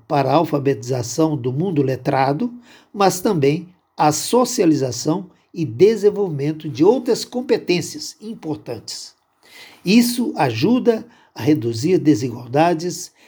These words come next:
de crianças com pais menos escolarizados."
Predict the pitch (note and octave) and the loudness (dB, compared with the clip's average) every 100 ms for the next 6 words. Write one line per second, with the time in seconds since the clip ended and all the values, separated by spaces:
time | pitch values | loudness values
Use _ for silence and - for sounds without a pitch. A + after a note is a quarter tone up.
0 | _ - E3 A#3 A3 E3+ D3 E3 - D#3+ | _ 2 4 4 2 0 2 -2 -8 -10
1 | - - E3+ - D#3+ F3+ F3+ - _ _ | -10 -10 -8 -4 -2 -2 -6 -14 _ _
2 | _ _ D3 E3 G3 G#3 F3+ - _ - | _ _ 0 2 4 2 -6 -12 _ 2
3 | G#3 A3+ - - F3 C#3+ D#3 D3+ C3 A2 | 4 2 -2 -2 2 2 2 0 -2 -6
4 | G#2 - - | -8 -18 -20